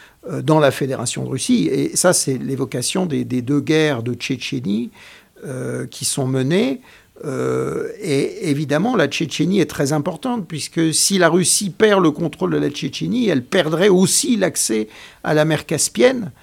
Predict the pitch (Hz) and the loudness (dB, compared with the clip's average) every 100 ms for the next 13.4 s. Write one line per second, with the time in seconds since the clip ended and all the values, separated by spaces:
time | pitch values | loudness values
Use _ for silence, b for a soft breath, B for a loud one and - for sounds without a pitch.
0 | b b b - 135 131 170 143 131 127 | b b b -6 -2 -2 0 0 0 -2
1 | 127 - 139 - 208 247 226 - B B | -4 -6 -6 -2 -2 0 -2 -8 B B
2 | B - 185 190 208 185 - 185 160 160 | B 0 6 6 6 2 0 0 2 0
3 | - 180 185 208 208 - - 147 156 - | -4 0 2 4 2 0 -2 0 0 0
4 | 156 151 - 233 190 160 147 143 151 165 | -2 -4 -2 -2 0 2 4 6 6 4
5 | 202 220 170 151 156 160 147 151 185 226 | 2 2 0 0 0 -2 0 -2 0 2
6 | 202 127 - - 160 170 - 165 160 170 | 0 0 -2 -2 -4 -4 -6 -6 -4 -2
7 | 160 147 - 185 170 156 147 170 - - | -2 -4 0 2 2 -2 -2 -6 -4 -6
8 | - - - _ B B B B B - | -6 -8 -14 _ B B B B B -4
9 | 220 226 175 - _ _ _ _ _ _ | 8 8 8 2 _ _ _ _ _ _
10 | - - 170 170 190 180 214 254 240 - | -12 -2 4 8 8 6 0 0 2 0
11 | - 240 190 - 175 185 - - - 160 | 0 -2 -2 -2 0 0 -4 -16 -4 2
12 | 180 185 - 226 180 151 - 175 160 151 | 4 4 4 4 4 2 0 2 2 2
13 | 226 160 - | 2 2 -2